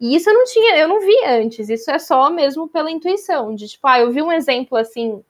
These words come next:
em tal, tal aula, então é assim, assim, assim agora", entendeu? E isso é, claro, porque eu trabalho com línguas e eu sei como a língua funciona, como a língua é estruturada, mas isso, tipo, ninguém me falou,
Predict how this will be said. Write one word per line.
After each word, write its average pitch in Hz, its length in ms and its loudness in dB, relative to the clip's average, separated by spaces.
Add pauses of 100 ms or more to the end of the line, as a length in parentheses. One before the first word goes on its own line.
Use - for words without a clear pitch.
(140)
em 220 100 -8
tal, 196 460 0
tal 202 220 2
aula, 262 440 4
então 226 460 -2 (480)
é 226 100 4
assim, 233 320 -4
assim, 262 240 -6
assim 262 240 -6
agora", 247 400 0
entendeu? 202 420 -8 (720)
E 226 180 -4
isso 233 280 -4
é, 294 400 4
claro, 247 380 4
porque 226 240 -4
eu 220 160 2
trabalho 220 420 2
com 285 200 -6
línguas 208 600 -4
e 208 80 -6
eu 208 140 -2
sei 226 340 0
como 226 280 0
a 233 40 2
língua 226 320 -2
funciona, 240 760 0
como 214 220 -8
a 208 60 -8
língua 214 220 -6
é 214 40 -2
estruturada, 220 720 -6
mas 214 200 -4
isso, 226 280 -6
tipo, - 200 -14
ninguém 262 360 -2
me 320 80 -4
falou, 302 580 0